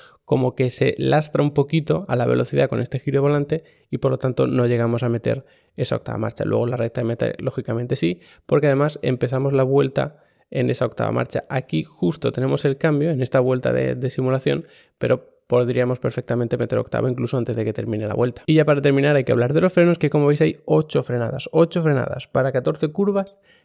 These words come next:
es bastante importante. De estas ocho frenadas tan solo dos son bastante fuertes, ahora vemos con los gráficos, y esto lo que indica es que va a haber dos puntos en los que tengamos un pico en la temperatura de los frenos y ahí puede estar un poco la, la, la preocupación, pero realmente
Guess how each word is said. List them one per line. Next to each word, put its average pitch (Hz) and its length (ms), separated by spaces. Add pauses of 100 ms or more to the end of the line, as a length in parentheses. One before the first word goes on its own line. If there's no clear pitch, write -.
(140)
es 156 140
bastante 143 640
importante. 123 880
De - 320
estas 151 500
ocho 143 500
frenadas 156 340
tan 123 180
solo 139 260
dos 131 360
son 120 320
bastante 117 360
fuertes, 165 320
ahora 120 180
vemos 120 240
con 131 120
los 139 100
gráficos, 147 460 (300)
y - 40
esto - 140
lo 147 80
que 143 60
indica 139 200
es 147 80
que 139 120
va 131 140
a - 20
haber 131 340
dos 160 240
puntos 160 300
en 139 60
los 131 100
que 127 140
tengamos 156 500
un 139 180
pico 156 320
en 123 60
la 123 80
temperatura 117 500
de 113 80
los 120 140
frenos 160 340 (240)
y 139 100
ahí 139 80
puede 139 200
estar 135 380
un 131 160
poco 135 220
la, 117 360
la, 110 260
la 110 200
preocupación, 117 480
pero 107 160
realmente 123 460